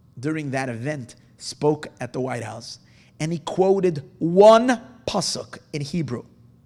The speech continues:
He sp-, you can watch the speech, one pasuk. You know what his speech was? Which, which pasuk did he quote? "Hashem oz li amo yitain,"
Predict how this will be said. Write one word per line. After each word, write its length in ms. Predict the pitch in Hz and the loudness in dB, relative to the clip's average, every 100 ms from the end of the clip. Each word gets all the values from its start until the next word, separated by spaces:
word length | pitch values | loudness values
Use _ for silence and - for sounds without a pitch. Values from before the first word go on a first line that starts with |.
| _ _ _ - | _ _ _ -10
He 80 | 185 | -8
sp-, 160 | - | -4
you 60 | 196 | 2
can 120 | 220 | 6
watch 280 | 247 240 - | 6 2 -4
the 80 | 208 | -8
speech, 420 | - 214 135 - - - | -4 -4 -4 -12 -16 -4
one 260 | 165 196 | -2 -2
pasuk. 400 | 185 156 - - - | -4 -4 -6 -14 -16
You 80 | - | -8
know 120 | 156 | -2
what 100 | 180 | -2
his 80 | 165 | -4
speech 300 | - 180 143 | -8 -10 -8
was? 340 | 175 175 101 - _ - _ _ - | -6 -6 -10 -20 _ -20 _ _ -2
Which, 260 | 160 165 | -2 0
which 280 | - 156 - | -2 -4 -4
pasuk 320 | - 160 165 | -2 -2 -2
did 120 | 147 147 | -4 -6
he 60 | |
quote? 400 | 143 143 127 - _ _ _ _ - - - | -6 -6 -8 -10 _ _ _ _ -20 -20 -10
"Hashem 580 | 139 147 - 202 214 - - | -8 -4 0 0 0 -4 2
oz 560 | 185 190 180 139 - | 4 4 2 -4 -8
li 160 | 143 151 | -6 -4
amo 320 | 165 170 170 | -4 -2 -2
yitain," 680 | 156 147 143 135 131 156 | -2 -4 -6 -6 -6 -8